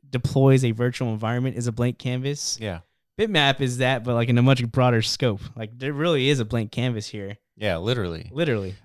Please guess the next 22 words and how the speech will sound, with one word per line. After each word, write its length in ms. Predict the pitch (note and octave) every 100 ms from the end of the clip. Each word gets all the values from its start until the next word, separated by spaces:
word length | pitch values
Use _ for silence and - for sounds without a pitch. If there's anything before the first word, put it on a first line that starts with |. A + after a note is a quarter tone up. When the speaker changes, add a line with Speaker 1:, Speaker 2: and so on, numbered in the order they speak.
| C3
Speaker 2:
Like, 260 | B2+ A2
uh, 40 | B2+
and, 360 | A2+ C3 A#2+
and 220 | G#2+ A#2
the 40 | G#2+
people 460 | - D3+ E3+ C#3+ G#2+
moving 300 | A2+ C3+ C#3+
the 60 |
ball 240 | A#2+ B2+ A#2+
forward 520 | C3 B2 C#3 C#3+ -
in 200 | G#2+ G2+
this 160 | G#2
context 500 | - A2+ A2+ - C3
for 260 | - A2 F#2+
Bitmap 500 | F#2 G#2+ A2+ B2+ C#3+
are 160 | - G#2+
the 80 | G2
people 340 | B2 A#2 A#2
thinking 320 | - A2+ B2
about 440 | G#2+ G#2+ G2+ G2 -
the 180 | G2+
infrastructure 800 | A#2+ A#2+ F#2+ - D#2 - - F#2+